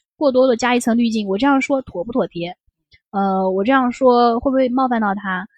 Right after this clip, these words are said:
我这样说在当下的语境，我们需要开一堂还蛮严肃的会之前，适不适合？他们不会太顾虑，他要表达的是我想表达的这个事情本身。呃，我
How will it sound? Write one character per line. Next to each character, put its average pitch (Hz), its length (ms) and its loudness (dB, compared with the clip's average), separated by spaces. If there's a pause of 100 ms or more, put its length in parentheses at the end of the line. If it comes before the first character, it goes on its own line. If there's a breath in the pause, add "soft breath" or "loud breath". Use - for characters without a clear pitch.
(160)
我 208 100 -4
这 254 80 0
样 277 140 2
说 285 120 -6
在 262 120 4
当 302 280 2
下 302 200 2
的 214 80 2
语 170 180 -4
境， 208 180 -6
我 170 80 -6
们 170 140 -10 (200)
需 - 180 -4
要 247 100 2
开 - 220 -4
一 247 160 0
堂 196 240 -6
还 226 80 -2
蛮 214 200 -4
严 175 200 -6
肃 - 160 -6
的 220 60 -2
会 214 120 -2
之 208 140 -6
前， 151 200 -14 (540)
适 - 160 -10
不 285 80 -6
适 196 160 -6
合？ 180 240 -10 (300)
他 302 80 0
们 302 80 2
不 220 120 0
会 254 80 2
太 262 160 -2
顾 254 200 -2
虑， 196 240 -2
他 254 160 -2
要 302 80 0
表 165 240 -6
达 175 120 -8
的 208 120 -4
是 - 120 -8
我 196 160 -2
想 214 160 -6
表 185 160 -10
达 175 140 -12
的 180 80 -6
这 233 100 -6
个 220 120 0
事 214 120 -6
情 185 160 -8
本 180 140 -12
身。 - 160 -20 (1000)
呃， 196 200 -2
我 185 180 -2